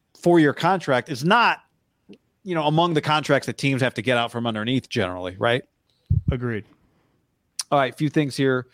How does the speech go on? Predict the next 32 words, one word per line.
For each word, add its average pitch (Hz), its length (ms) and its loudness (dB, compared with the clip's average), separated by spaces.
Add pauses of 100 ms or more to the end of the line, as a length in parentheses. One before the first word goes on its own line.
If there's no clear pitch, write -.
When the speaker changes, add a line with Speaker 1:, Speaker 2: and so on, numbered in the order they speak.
(440)
Speaker 1:
Uh, 127 300 4
Carl 170 340 2
gave 151 220 0
us, - 200 -2
uh, 135 180 4
five 147 280 0
bucks. 143 180 -2
Some 339 140 -12
th-, 170 160 -14
people 160 200 -6
threw 143 180 -12
twenty 165 300 0
dollars 143 360 2
in 143 140 0
without 131 300 0
even 117 200 -8
commenting. 131 500 -6
So 113 140 -16
cool. 147 360 0 (340)
Carl 180 180 4
says, 156 360 2
um, 139 340 4
"I 170 100 4
will 214 160 4
say 190 180 2
having 147 260 0
Warner 151 280 2
and 135 100 0
Hargrave 135 400 2
take 143 240 -2
the 131 80 -4
heat 135 380 -6